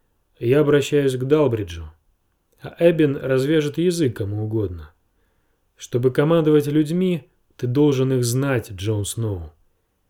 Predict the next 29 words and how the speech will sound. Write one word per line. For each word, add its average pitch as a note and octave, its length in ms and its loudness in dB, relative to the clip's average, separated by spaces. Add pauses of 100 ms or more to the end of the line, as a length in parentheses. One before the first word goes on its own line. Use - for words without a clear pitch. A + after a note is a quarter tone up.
(240)
Теперь C3+ 360 0
я C3+ 160 2
знаю C3+ 440 2
о A#2 40 0
тебе A2+ 280 -2
больше, B2 420 0
чем G#2 280 -8
знал G#2+ 300 -6
утром». G2+ 380 -10 (1400)
«А A#2+ 60 -10
если B2 280 0
б - 100 -8
я D#3+ 160 0
ее F3 160 2
убил?» A#2+ 440 -6 (1200)
«Она D3 220 -2
была G#3 220 0
бы G3 120 6
мертва, E3 640 0 (560)
а D3+ 120 -2
я F3+ 180 6
опять-таки E3 560 2
знал C3+ 340 0
бы B2 140 4
о B2 60 2
тебе A#2 260 -2
больше, B2+ 400 -2
чем A2+ 260 -6
прежде». G2 560 -6